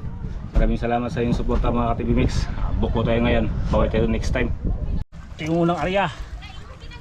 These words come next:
Nasayang lang. Ah, oh. Nangamoy na.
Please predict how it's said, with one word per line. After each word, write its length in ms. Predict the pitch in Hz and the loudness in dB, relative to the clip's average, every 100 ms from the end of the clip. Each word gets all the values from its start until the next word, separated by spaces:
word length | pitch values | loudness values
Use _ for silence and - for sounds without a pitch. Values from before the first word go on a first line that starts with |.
| - - - - - 466 466 - 370 381 - - - - - - - - - - - - - - - | -14 -14 -14 -12 -12 -12 -12 -12 -10 -8 -8 -10 -14 -14 -12 -10 -10 -10 -12 -12 -12 -12 -10 -10 -10
Nasayang 480 | 101 117 117 127 151 | -6 -4 -2 0 2
lang. 160 | 151 - - - - | 0 -4 -12 -14 -14
Ah, 320 | 180 180 170 | -8 -6 -4
oh. 60 | 202 160 - - - - - - - - - - - - - - - - 123 | -4 -4 -6 -6 -10 -8 -8 -10 -10 -12 -14 -14 -14 -14 -14 -14 -14 -10 -6
Nangamoy 320 | 113 117 139 | -4 -2 2
na. 160 | 160 | 0